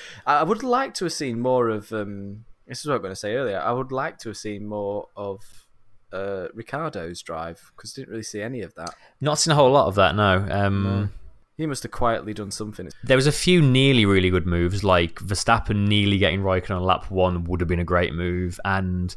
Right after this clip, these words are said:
Speaker 2: Bottas nearly getting Hamilton towards the end would have been a great move of the day, but none of them actually quite came off.
Speaker 1: Yeah. I,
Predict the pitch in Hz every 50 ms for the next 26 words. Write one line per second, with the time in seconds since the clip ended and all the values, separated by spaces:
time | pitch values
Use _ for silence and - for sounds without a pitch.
0 | - - - - - - - - 101 110 107 104 - - 98 - - 101 98 98
1 | 98 95 92 92 90 98 90 90 92 95 104 95 95 92 - 95 92 90 - 98
2 | 95 92 90 95 92 90 90 90 87 87 92 95 101 95 85 95 90 87 87 90
3 | - 92 90 76 - 90 90 87 85 92 85 87 87 85 80 78 80 85 80 95
4 | 98 90 87 90 90 82 65 - - - 87 87 - 98 87 - - - 90 85
5 | 87 87 87 - - - - - - - 110 107 98 92 90 - - - - -
6 | _ _ _ _ - 120